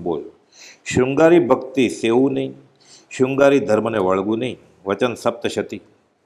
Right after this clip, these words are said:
પત્ર સુધામા પત્રાંક ત્રણસો સત્તાવનમાં બ્રહ્મચર્યજી બોધે છે કે દેહાદી પદાર્થોને આધારે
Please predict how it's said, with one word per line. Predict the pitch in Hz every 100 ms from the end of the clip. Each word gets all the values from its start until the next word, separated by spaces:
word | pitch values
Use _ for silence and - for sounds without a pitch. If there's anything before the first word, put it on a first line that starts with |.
| _ _ - _ _ -
પત્ર | 123 135 131
સુધામા | 120 123 131 135 135 - - _ _ _ _ _ _ -
પત્રાંક | - 143 151 147
ત્રણસો | 123 127 117 107
સત્તાવનમાં | 107 - 165 170 160 143 113
બ્રહ્મચર્યજી | 127 156 143 131 127 110
બોધે | 120 156
છે | 127 110 104
કે | 101 98
દેહાદી | 110 120 143 185 190
પદાર્થોને | 151 156 156 143 131
આધારે | 123 123 120